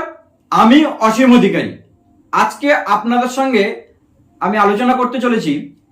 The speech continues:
এমন একটি বিষয়, যে বিষয়টি হলো ডিসি থেকে আপনারা পাচ্ছেন একটি মার্ক কপি আর দুটো ওয়ার্কিং কপি। আচ্ছা, ওই পোলিং স্টেশনের জন্য এই তিনটেই কি তৈরি হয়, বা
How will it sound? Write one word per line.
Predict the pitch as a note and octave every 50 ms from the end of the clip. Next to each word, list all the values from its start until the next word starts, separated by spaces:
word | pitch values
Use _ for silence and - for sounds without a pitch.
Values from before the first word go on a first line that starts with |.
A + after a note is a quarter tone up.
| _ -
এমন | D#3+ F3+ G3+ A3 A#3+ B3
একটি | C4 B3+ - C#4
বিষয়, | A#3 C4 A#3+ - F#3+ C#3+ C3+ B2+ - - _ _ _ _ _ _ -
যে | A2+ A2+ A2 - A3 A3+
বিষয়টি | A3 B3 A#3+ C4+ C4 B3+ - C4 C4
হলো | B3 A3+ F#3 F3+ F3+ - - - - _ _ _ _ _ _ _ _ _ _ -
ডিসি | A2+ A2 E3+ G3 G3 - C4 B3
থেকে | C4 C#4 - C#4 C#4
আপনারা | C4+ C4+ C4+ C#4 C#4 C#4
পাচ্ছেন | C#4 C#4 B3+ A#3+ A#3 - - - A3 G#3+ B3+ - - - _ _ _ _ _ _ _ -
একটি | F#3 G3+ A3+ A3 - - C#4 C#4
মার্ক | G#3+ G3 F#3+ F#3+ G3 G3 -
কপি | B3+ A#3 A#3 - C#4 C4
আর | B3 - F#3 E3+
দুটো | G3 G3 - B3 G#3
ওয়ার্কিং | E3+ D#3+ D3 C#3+ C#3 - C#3+ B2 G#2+
কপি। | G#2+ G2+ - - - - _ _ _ _ _ _ _ _ _ _ _ _ _ _ _ _ _ _
আচ্ছা, | - A#3+ C4 - - C#4 - - - - - - _ _ _ -
ওই | E3+ G3+ C4 D4 - -
পোলিং | - A3 A3+ A#3+ B3 A#3+
স্টেশনের | - - B3+ A3+ A3+ C4 C4 C4 A3
জন্য | A#3+ C#4 B3+ A#3 F#3+
এই | G3+ G#3+
তিনটেই | G#3 - - A3 G#3+ G#3+ G#3 - B3 B3 -
কি | A#3 B3+
তৈরি | - B3 A#3+ B3 A#3 B3+
হয়, | A#3+ G#3 D#3 B2+ - - - _ _ _ _ _ _ _ _ _ _ _ _ _ _ _ _ _ _ _ _ _ -
বা | C3 A#3 B3+ A3 - - - - -